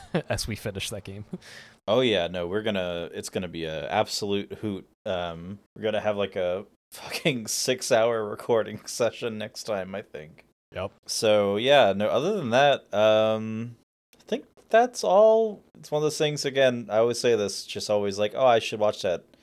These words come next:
Speaker 2: And then, you know, I just put on a
Speaker 1: Mm.
Speaker 2: game or,
Speaker 1: Yeah.
Speaker 2: you know, watch a movie or whatever. And then, of course, uh,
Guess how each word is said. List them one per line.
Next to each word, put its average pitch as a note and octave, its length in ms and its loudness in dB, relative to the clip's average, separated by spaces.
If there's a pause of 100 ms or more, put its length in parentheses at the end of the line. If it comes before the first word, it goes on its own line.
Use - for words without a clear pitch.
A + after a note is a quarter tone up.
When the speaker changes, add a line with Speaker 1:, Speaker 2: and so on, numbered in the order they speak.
(120)
Speaker 2:
And G#2 160 0
then, F#2+ 440 -2
you G2 140 -10
know, E2 180 -8
I F2 120 -6
just F#2 200 -12
put G2 140 0
on F2 460 -4 (200)
a F#2 80 -2
Speaker 1:
Mm. F#2+ 60 -12
Speaker 2:
game E2+ 640 -6
or, E2 360 -4 (160)
Speaker 1:
Yeah. F2 240 -8 (480)
Speaker 2:
you F2+ 100 -14
know, D#2 280 -12 (340)
watch E2 220 -6
a F2 60 -12
movie E2+ 300 -12
or E2+ 80 -8
whatever. E2+ 380 -6
And F#2+ 140 -4
then, A2 80 0
of G#2 120 -4
course, - 520 2 (420)
uh, E2+ 420 -4